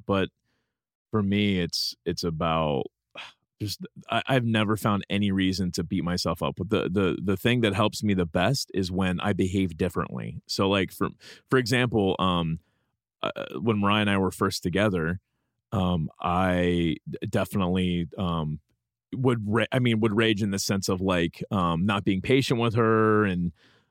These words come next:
uh, i-, just, just, you know, not being the best partner that I could possibly be. Um, and then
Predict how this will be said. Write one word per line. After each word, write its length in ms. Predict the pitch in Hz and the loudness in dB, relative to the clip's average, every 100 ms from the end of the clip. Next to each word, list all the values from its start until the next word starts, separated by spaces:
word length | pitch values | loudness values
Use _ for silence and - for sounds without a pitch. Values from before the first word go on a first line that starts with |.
| _ | _
uh, 360 | 101 98 87 65 - - | 0 2 2 0 -2 -4
i-, 120 | 62 85 | -4 0
just, 280 | 120 107 | 0 0
just, 360 | 110 113 98 - | -2 -2 -2 -2
you 100 | 131 | 0
know, 100 | 107 | 2
not 220 | 117 110 | 0 0
being 200 | 120 113 | 0 2
the 80 | 101 | 0
best 280 | 92 101 - | 0 -2 0
partner 300 | 104 - 92 | -2 0 -2
that 120 | 85 | 0
I 60 | 92 | -2
could 120 | 82 | -4
possibly 480 | - 82 87 78 78 | -2 -2 -2 -4 -2
be. 340 | 80 67 64 _ - _ _ _ - | -2 -4 -6 _ -20 _ _ _ -2
Um, 480 | 104 92 87 82 73 _ _ - - _ - | 0 2 0 -2 -4 _ _ -20 -20 _ -6
and 640 | 98 101 95 95 90 87 104 _ _ _ _ - | 0 2 2 2 0 -2 -6 _ _ _ _ -4
then 420 | 104 104 98 | 0 0 0